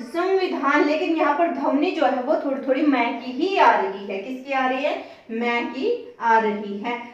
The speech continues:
संविधान नहीं बोलेंगे, संविधान नहीं बोलेंगे, संविधान नहीं बोलते। संविधान, थोड़ी सी ध्वनि, थोड़ा ही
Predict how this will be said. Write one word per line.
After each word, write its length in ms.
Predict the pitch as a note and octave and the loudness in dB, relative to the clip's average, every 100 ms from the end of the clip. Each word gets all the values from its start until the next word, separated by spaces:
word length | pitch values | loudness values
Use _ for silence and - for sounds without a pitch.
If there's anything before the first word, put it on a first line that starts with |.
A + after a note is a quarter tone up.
| - | -12
संविधान 680 | - D#4+ E4 E4 D#4 D4 D4+ | -4 -2 0 0 0 -2 -2
नहीं 220 | D4 D#4 | -2 0
बोलेंगे, 460 | C4+ C4 C4+ C4 C4 - - - | 0 2 2 2 0 -2 -12 -20
संविधान 760 | - D#4 E4 D#4+ - C4+ C4+ C#4 | -4 2 4 4 2 0 0 0
नहीं 180 | C#4+ | -2
बोलेंगे, 440 | C#4 C4+ A#3+ A#3+ A#3+ A#3+ - | 0 2 4 6 6 4 -4
संविधान 680 | - D#4+ F4+ E4 C4+ C4 C4+ | 0 4 4 4 2 0 2
नहीं 280 | C4+ C4+ C#4+ | 4 4 2
बोलते। 640 | B3+ A#3+ A#3+ A#3+ A#3 A#3 - - | 2 0 2 4 4 2 -4 -12
संविधान, 1040 | - D#4 D#4+ D#4+ - D4+ B3+ C#4 C4+ G#3+ - - | -4 0 0 0 -2 -2 -2 -2 -2 -4 -8 -4
थोड़ी 220 | C4 B3+ C4 | -2 0 -2
सी 140 | C#4+ | -4
ध्वनि, 380 | A#3 B3+ A#3+ - | -4 -2 -2 -2
थोड़ा 140 | B3 | 0
ही 120 | B3 | 2